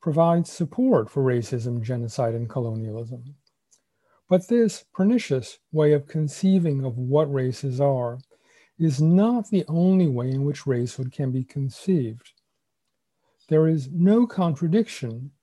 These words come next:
in thinking that human groups that satisfy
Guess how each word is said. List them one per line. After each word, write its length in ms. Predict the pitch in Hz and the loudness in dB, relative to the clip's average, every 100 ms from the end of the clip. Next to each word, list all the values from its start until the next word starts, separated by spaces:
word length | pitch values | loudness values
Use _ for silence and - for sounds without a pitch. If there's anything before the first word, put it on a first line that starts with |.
| _ _ - | _ _ -4
in 160 | 156 147 | -2 -2
thinking 520 | - 208 185 180 156 | 2 2 2 0 2
that 200 | 147 147 | 0 0
human 340 | - 175 165 | 0 2 2
groups 280 | 143 139 139 | 2 0 0
that 180 | 131 123 | -10 -10
satisfy 920 | - 190 202 208 180 - 110 104 113 | -2 0 2 0 -2 -4 -6 -6 -12